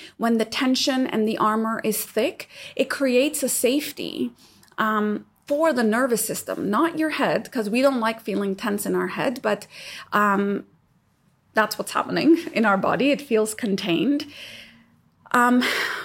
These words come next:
and another thing it does, what the armor does, while it's keeping out all that stuff we don't want,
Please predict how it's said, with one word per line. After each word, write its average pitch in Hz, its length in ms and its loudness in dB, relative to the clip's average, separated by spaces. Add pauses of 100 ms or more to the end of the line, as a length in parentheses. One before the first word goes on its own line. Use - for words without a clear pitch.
(220)
and 277 140 2
another 330 340 4
thing 220 280 -2
it 208 120 -4
does, 202 600 -2 (340)
what 233 200 -2
the 240 140 -2
armor 208 360 -2
does, 202 340 -2
while 247 480 0
it's 226 180 -4
keeping 208 440 -4
out 208 240 -2
all 208 280 2
that 202 220 -2
stuff 214 420 -4
we 208 120 -2
don't 180 300 0
want, 381 440 -4